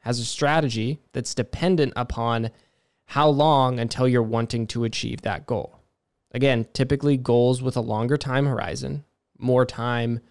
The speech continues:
for that money to grow, you're typically comfortable with taking a little bit more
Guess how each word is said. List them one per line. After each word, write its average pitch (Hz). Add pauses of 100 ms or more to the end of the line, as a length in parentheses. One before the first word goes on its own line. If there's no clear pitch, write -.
(200)
for 131
that 113
money 110
to 107
grow, 127 (540)
you're 139
typically 143
comfortable 131
with 113
taking 113
a -
little 101
bit 104
more -